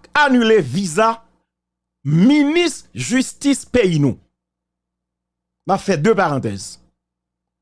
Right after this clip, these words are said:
Sous qui base, pour yon ambassade ou bien yon pays, t'as décidé annuler visa,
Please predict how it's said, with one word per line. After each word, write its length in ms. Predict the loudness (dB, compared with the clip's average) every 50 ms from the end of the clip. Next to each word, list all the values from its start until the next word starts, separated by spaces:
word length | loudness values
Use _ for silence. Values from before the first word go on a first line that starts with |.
| _ _ _ _ _ _ _ _ _ _ _ _ _ _ _ _ _ _ _ _ _ _ _ _ _ _ _ _ _ -14
Sous 300 | -12 -8 -6 -4 -4 0
qui 160 | 0 0 2
base, 600 | 2 0 0 0 0 0 -2 -4 -8 -16 -20 -20 _ _ _ _ _ _ _ _ _ _ _ _ _ _ _ _ _ _ _ _ -4
pour 320 | 0 2 4 4 2 2 0
yon 400 | 2 2 4 4 2 0 -2 _ _ _ _ _ _ _ -4
ambassade 680 | -2 0 0 0 0 -2 -4 -4 -4 -4 -4 -4 -6 -10 -16 _ _ _
ou 100 | -6 -4
bien 200 | -2 0 2 2
yon 260 | 2 2 2 0 0 -2
pays, 500 | 0 0 0 0 0 -2 -6 -6 -10 _ _ _ _ _ _ _ _ _ _ _ _ _ _ _ _ _ _ _ _ _ -8
t'as 180 | -6 -4 -4
décidé 720 | -4 -4 -2 -2 -2 -4 -6 -6 -6 -2 0 0 0 0 -2
annuler 440 | -2 -2 0 0 0 2 4 4 2
visa, 680 | 2 -2 -6 -8 -8 -6 -4 -2 0 0 -2 -4 -8